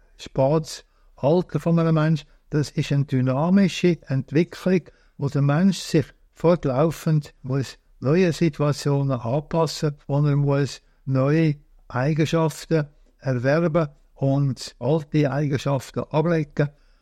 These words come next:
Und das ist ein sehr, ein komplexer und schwieriger Prozess, wo nicht kann einfach zerlegt werden und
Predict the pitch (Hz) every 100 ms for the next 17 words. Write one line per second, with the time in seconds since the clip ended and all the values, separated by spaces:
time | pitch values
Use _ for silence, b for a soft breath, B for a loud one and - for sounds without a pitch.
0 | _ - 131 151 170 156 160 151 147 147
1 | 156 185 190 - 147 151 135 143 151 -
2 | - 165 131 - 131 151 165 156 143 -
3 | 123 - 135 143 - _ _ - 135 143
4 | 135 165 185 - 170 165 170 - b b
5 | - 131 175 160 160 151 - - _ _
6 | - - 123 127 170 165 156 156 143 151
7 | 143 - 127 139 139 -